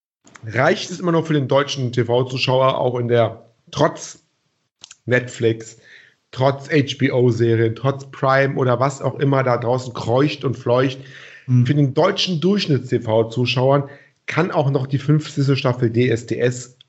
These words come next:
Speaker 1: ausreichend gut eingeschaltet werden und ausreichend gut Geld abwerfen durch Albenverkäufe oder was auch
Speaker 2: Ja.
Speaker 1: immer, dass sich
Speaker 2: Ja.
Speaker 1: das immer noch lohnt. Also es ist unglaublich eigentlich, ein Skandal eigentlich, ne?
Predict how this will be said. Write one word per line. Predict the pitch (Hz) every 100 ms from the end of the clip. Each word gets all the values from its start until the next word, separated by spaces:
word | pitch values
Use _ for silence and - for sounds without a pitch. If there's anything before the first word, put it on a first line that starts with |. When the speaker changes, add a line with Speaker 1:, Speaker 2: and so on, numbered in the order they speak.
| -
Speaker 1:
ausreichend | 170 196 - 143 143 143 - 143 131 -
gut | 135 143
eingeschaltet | - 123 127 127 123 113 -
werden | 110 110
und | 113 -
ausreichend | 131 135 127 123 123
gut | 117 113 -
Geld | 117 117
abwerfen | - 123 117 113
durch | 107 -
Albenverkäufe | 117 120 113 117 - - - 117 117 117 117 123
oder | 107 104
was | 131 131
auch | 107
Speaker 2:
Ja. | 127
Speaker 1:
immer, | 127 113 117 - _
dass | 139 127
sich | 123
Speaker 2:
Ja. |
Speaker 1:
das | 123
immer | 120 113
noch | 104 95
lohnt. | 85 - -
Also | 131
es | 151
ist | 214
unglaublich | 277 220 208 208 113
eigentlich, | 78 175 90 151
ein | 156
Skandal | 214 190 170 180 190 135
eigentlich, | 90 90 80 - -
ne? | 107